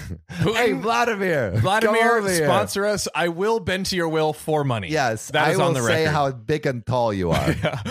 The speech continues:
Speaker 1: you look so good on a horse.
Speaker 2: <laughs>
Speaker 1: Um, to be quite frank, I have been against this one girl in particular. Be frank, O P. <laughs>
Speaker 2: Yeah, be frank.
Speaker 1: She and her close clique have been cold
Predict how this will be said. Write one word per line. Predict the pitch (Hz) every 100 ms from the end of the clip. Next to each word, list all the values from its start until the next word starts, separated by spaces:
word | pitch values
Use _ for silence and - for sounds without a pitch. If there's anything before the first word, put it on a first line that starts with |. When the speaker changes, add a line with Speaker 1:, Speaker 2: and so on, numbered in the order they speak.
| 339 -
Speaker 1:
you | 156
look | 165
so | - 208 190
good | 180
on | 151 131
a |
horse. | 120 95 87 151
Speaker 2:
<laughs> | 110 160 - 156 - 147 113 - - -
Speaker 1:
Um, | 135 131 127 120 120 - - -
to | -
be | 185
quite | 190 214 247 190
frank, | 170 156 151 - -
I | 120 156
have | 160 120
been | 202
against | 180 143 139 - - -
this | 113 107 - _
one | 107 104 120 185 131
girl | 95 87
in | 95
particular. | 90 - 143 - 78 82 85 _ _ _ _
Be | 202 208
frank, | 165 135 123
O | 107
P. | 139 117 113 104 -
<laughs> | -
Speaker 2:
Yeah, | 123 117 82
be | 147 185
frank. | - 143 95 69 - _ - _ _ -
Speaker 1:
She | - 175 208 208
and | 151
her | 151
close | - 143 160
clique | - 143 131 - - _ _ -
have | 139 113
been | 131 123
cold | - 170 131 107